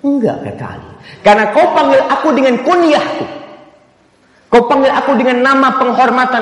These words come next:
Abul Hasan, sedangkan kau tidak memanggil dia dengan nama penghormatan." Bayangkan, dalam panggilan pun Ali ingin menegakkan keadilan. Lalu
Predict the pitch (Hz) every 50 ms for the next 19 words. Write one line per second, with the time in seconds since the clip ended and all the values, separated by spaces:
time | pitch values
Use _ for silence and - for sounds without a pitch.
0 | - 233 233 202 240 226 - 226 233 - 285 254 208 - 233 233 226 233 226 226
1 | 226 240 196 214 196 - 208 202 202 208 220 214 202 190 175 156 190 214 214 180
2 | 175 165 156 143 131 156 160 156 - 160 156 147 131 135 120 117 123 110 - -
3 | - - - - - - - - - _ _ _ _ _ _ _ _ _ _ _
4 | _ - - - 165 175 190 202 185 - 180 147 135 139 180 180 196 202 196 -
5 | - 208 208 202 208 220 226 233 214 214 214 349 359 - - - 240 269 277 247
6 | 240 262 247 220 214 202 175 135 139 - - - - 165 160 143 131 131 127 110
7 | 120 113 98 - - - - - - - - - _ _ _ _ _ _ _ _
8 | _ _ _ 605 605 622 - - _ _ _ _ _ _ _ _ _ _ _ _
9 | 95 _ _ _ _ _ _ _ - 71 - - _ _ _ _ _ _ - 147
10 | 117 - _ _ _ _ _ _ _ _ _ _ _ _ _ _ - 117 120 123
11 | 143 151